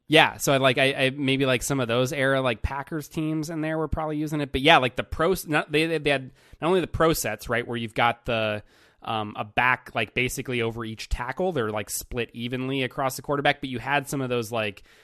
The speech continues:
um, I remember, like, the near and far sets, right, where you've got one guy directly behind the quarterback and then the other guy split, but they're on the same,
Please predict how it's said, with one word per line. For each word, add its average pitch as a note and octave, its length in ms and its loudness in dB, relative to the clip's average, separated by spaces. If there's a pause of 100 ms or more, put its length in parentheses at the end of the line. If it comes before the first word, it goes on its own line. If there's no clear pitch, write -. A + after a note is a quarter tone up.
(180)
um, G#2 360 -4
I A2+ 60 -4
remember, A2 220 -6
like, G#2 180 -10
the G#2+ 80 -6
near A#2+ 320 -2
and G#2 120 -8
far A#2 320 0
sets, G2 300 -10
right, A2 160 -8
where A2 100 -10
you've G#2+ 140 -8
got G#2+ 220 -6
one D3 340 0
guy A#2 220 4
directly A2+ 540 -4
behind G#2 360 -8
the G2 60 -14
quarterback G2+ 540 -10
and G#2 60 -14
then G2 100 -14
the G2+ 100 -10
other A2 160 -6
guy G2 160 -8
split, - 280 -12
but - 140 -16
they're B2 180 0
on A2 140 -4
the G#2 60 -12
same, A2 640 -8